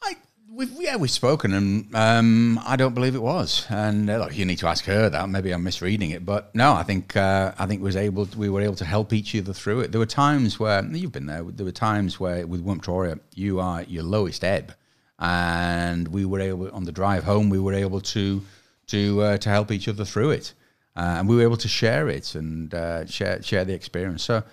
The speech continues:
no, I think, uh, I think, uh, it possibly even helped to get through, but she didn't need me to get through. You know, she, she's tough. She enjoys it. Uh, she turned her life around,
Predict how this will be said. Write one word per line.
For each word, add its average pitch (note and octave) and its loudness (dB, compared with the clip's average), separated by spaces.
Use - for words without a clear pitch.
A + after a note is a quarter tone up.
no, E3 6
I G#2 4
think, A2+ 0
uh, G2+ 4
I F#2+ -2
think, G2+ -6
uh, F2+ -4
it F#2 -6
possibly F#2 -2
even F#2+ -2
helped F#2 -2
to F#2+ -6
get F#2 -8
through, G#2+ -4
but F#2+ -4
she - 0
didn't F#2 0
need E2 -4
me D2+ -6
to - -18
get - -10
through. C2+ -10
You F2+ -14
know, E2 -8
she, F#2+ -4
she's - -4
tough. - -6
She - -6
enjoys E2 -4
it. E2 -8
Uh, - -10
she - -10
turned F#2 -2
her F2+ -4
life E2 -6
around, E2 -4